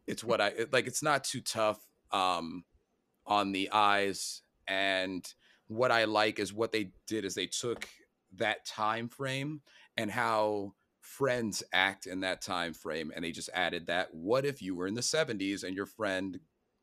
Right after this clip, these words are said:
had a demon in her? You know, what would you do about that?"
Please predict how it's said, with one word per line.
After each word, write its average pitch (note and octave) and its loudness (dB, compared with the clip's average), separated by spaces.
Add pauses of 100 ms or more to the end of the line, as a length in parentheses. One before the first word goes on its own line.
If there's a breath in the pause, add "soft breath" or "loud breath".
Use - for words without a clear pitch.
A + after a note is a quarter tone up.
(260)
had F#2 0
a G2 0
demon G#2 -2
in E2 -6
her? E2 -8 (840)
You B2+ 0
know, G#2+ 2
what C#3 2
would F3 -2
you F3 -4
do E3+ 0
about G2 2
that?" - -6